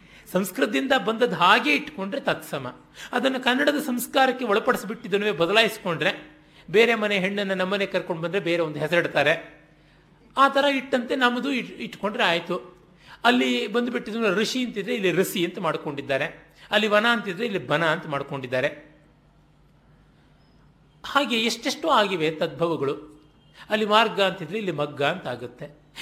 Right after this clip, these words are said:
ಯಾಕೆ ಸಂಸ್ಕೃತದವರೇ ಭರ್ತಾನ ಭಟ್ಟ ಮಾಡಿ ಇಟ್ಕೊಂಡಿಲ್ವೇ? ಪ್ರಾಕೃತದಿಂದ ಹಾಗೆ ತೆಗೆದುಕೊಂಡು ಇಟ್ಕೊಂಡಿಲ್ವೇ? ಹೀಗಾಗಿ ಈ ಸಣ್ಣ ಒಂದು ಅಂಶಕ್ಕೆ,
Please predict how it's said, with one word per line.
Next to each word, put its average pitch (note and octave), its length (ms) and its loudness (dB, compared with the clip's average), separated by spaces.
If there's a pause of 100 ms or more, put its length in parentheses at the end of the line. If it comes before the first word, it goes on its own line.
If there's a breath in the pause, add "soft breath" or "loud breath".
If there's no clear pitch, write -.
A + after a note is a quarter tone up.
ಯಾಕೆ B3+ 260 4
ಸಂಸ್ಕೃತದವರೇ A#3+ 720 -2
ಭರ್ತಾನ A3 580 2
ಭಟ್ಟ E3 400 -2
ಮಾಡಿ G#3 220 4
ಇಟ್ಕೊಂಡಿಲ್ವೇ? E3 540 -2
ಪ್ರಾಕೃತದಿಂದ F3 600 0
ಹಾಗೆ E3 340 2
ತೆಗೆದುಕೊಂಡು D3+ 480 -6
ಇಟ್ಕೊಂಡಿಲ್ವೇ? C3+ 760 -8 (720 soft breath)
ಹೀಗಾಗಿ G3 640 -4
ಈ C#4 40 -2
ಸಣ್ಣ B3 480 -4 (720 loud breath)
ಒಂದು F#3+ 260 0
ಅಂಶಕ್ಕೆ, - 720 -6